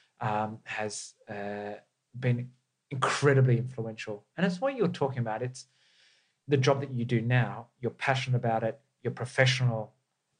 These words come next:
Um, you're not whimsical about it. It's that professionalism that people latch onto and, and will probably get you re-employed,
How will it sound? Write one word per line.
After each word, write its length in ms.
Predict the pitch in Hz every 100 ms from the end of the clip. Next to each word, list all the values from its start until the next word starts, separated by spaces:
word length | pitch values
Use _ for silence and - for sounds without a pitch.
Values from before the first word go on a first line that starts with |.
| -
Um, 460 | 113 110 110 110 - _ _ _
you're 580 | 139 123 131 120 120 117
not 200 | 120 120
whimsical 680 | 123 147 139 127 123 123 113
about 300 | 110 110 110
it. 100 | 110
It's 140 | 127 -
that 200 | 131 -
professionalism 920 | 117 - 180 196 160 117 - 110 117 -
that 160 | 113 -
people 480 | 123 123 117 117 - _ 131 - - 120
latch 300 | 123 117 127
onto 360 | 113 - 98 - _ -
and, 320 | 110 107 107 -
and 140 | 113
will 80 | 110
probably 320 | 113 139 135
get 160 | 123 101
you 120 | 110
re-employed, 680 | 101 101 98 95 104 101